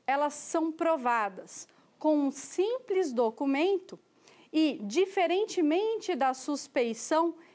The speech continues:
que há necessidade de provar fatos, no impedimento, o simples documento, ele vai caracterizar aquela situação e vai ocorrer a substituição desse juiz impedido.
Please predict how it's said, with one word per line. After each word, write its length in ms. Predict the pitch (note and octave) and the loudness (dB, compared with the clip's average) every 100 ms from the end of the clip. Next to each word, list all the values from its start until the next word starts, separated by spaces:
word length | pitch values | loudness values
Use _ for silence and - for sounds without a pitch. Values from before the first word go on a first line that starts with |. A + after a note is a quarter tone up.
| _ | _
que 160 | - D4+ | -2 0
há 160 | C#4 F4 | 2 2
necessidade 840 | D#4 - D4+ - B3+ A3+ A3+ G#3+ | 2 0 -4 -4 -2 0 0 -2
de 120 | G#3 | -6
provar 540 | A3+ A#3+ A3+ G3+ G#3 A3 | -4 0 0 2 0 0
fatos, 800 | - D#4+ F4 - A3 - - - - _ _ | 0 0 2 -2 -10 -8 -8 -10 -20 _ _
no 180 | C#4 E4 | 2 4
impedimento, 920 | G4 F#4+ F#4+ F4 D4+ C#4 A3+ G3 - - - - - | 4 2 2 0 2 2 0 -4 -10 -20 -20 -10 0
o 140 | D#4 | 0
simples 720 | D#4 - G4+ A#4+ C#5 A4 G4 | 0 -6 -4 -2 -2 0 0
documento, 760 | C#4+ E4+ E4+ F4 C#4+ C#4+ D4 - _ _ - - | 2 0 2 0 2 0 -6 -12 _ _ -14 -4
ele 180 | C#4+ | -2
vai 240 | D4+ D4 D4 | 0 0 -2
caracterizar 960 | D#4 D4 D4 - C#4 C4 G#3+ D4 F#4+ F#4+ - - - | -2 -2 -2 -2 -2 -2 0 0 0 -2 -14 -20 -6
aquela 500 | D#4+ E4+ D4 B3 A#3 | -4 -2 -2 0 0
situação 720 | - A#3 A3+ A3 - E4+ F#4 - _ _ _ _ | -4 -4 -2 -2 0 0 0 -12 _ _ _ _
e 120 | F#4+ | 0
vai 220 | E4+ D#4+ D4+ | 2 2 2
ocorrer 580 | D4+ E4+ D4 C4 D4 D4+ _ _ | 2 0 0 2 0 -4 _ _
a 160 | - C#4+ | -4 -4
substituição 1300 | - - G4 G4+ F#4 E4+ F4+ F4 F4 E4+ - C4+ C#4+ - _ | -6 -4 -2 0 0 0 -2 -2 -4 -2 0 0 0 -8 _
desse 340 | A3 D4+ D4+ D#4+ | -4 -2 0 -2
juiz 440 | C#4 D4 C4+ B3+ | 0 0 0 0
impedido. 680 | C4+ C4+ D4 A#3 B3+ A#3 | -2 -2 -2 -2 -4 -4